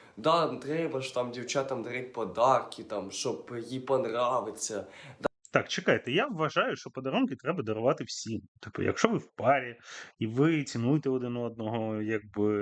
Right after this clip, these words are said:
Speaker 2: маєте симпатію один до одного, то абсолютно логічним і доречним подарувати подарунки один одному. Так, це може бути п-,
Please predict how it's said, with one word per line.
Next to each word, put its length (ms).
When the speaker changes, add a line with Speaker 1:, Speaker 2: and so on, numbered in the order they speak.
Speaker 2:
маєте 400
симпатію 460
один 140
до 120
одного, 300
то 160
абсолютно 680
логічним 580
і 20
доречним 500
подарувати 800
подарунки 600
один 240
одному. 360
Так, 220
це 120
може 220
бути 260
п-, 400